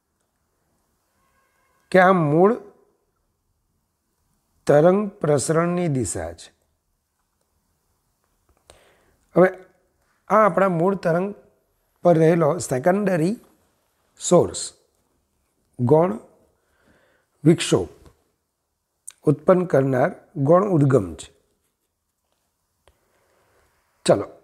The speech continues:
હવે આ જેવું સેકન્ડરી સોર્સ પોતાનામાંથી ગોળાકાર ગૌણ તરંગોનું ઉત્સર્જન કરે,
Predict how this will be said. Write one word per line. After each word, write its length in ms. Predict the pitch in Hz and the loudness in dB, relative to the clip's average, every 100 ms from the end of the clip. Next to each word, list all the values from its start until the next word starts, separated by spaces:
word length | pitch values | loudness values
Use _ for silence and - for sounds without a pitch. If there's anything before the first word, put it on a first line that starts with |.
| - | 0
હવે 280 | 190 208 - | 2 2 -2
આ 180 | 165 202 | 0 2
જેવું 600 | 180 185 214 170 - - _ _ _ _ _ _ - | 2 2 2 0 -2 -10 _ _ _ _ _ _ -4
સેકન્ડરી 540 | - 165 196 202 196 | 0 2 4 4 2
સોર્સ 460 | 165 139 - - - _ _ _ _ _ - | 2 -2 -4 -12 -16 _ _ _ _ _ -4
પોતાનામાંથી 600 | 165 180 180 180 175 185 | 0 2 4 4 2 0
ગોળાકાર 580 | 151 160 170 170 175 170 | 0 2 2 2 0 0
ગૌણ 340 | 143 156 170 | 0 0 0
તરંગોનું 480 | 160 160 156 165 156 | -2 -2 -2 -2 -4
ઉત્સર્જન 480 | - 135 113 92 85 | -4 -6 -4 -8 -10
કરે, 260 | - - | -18 -20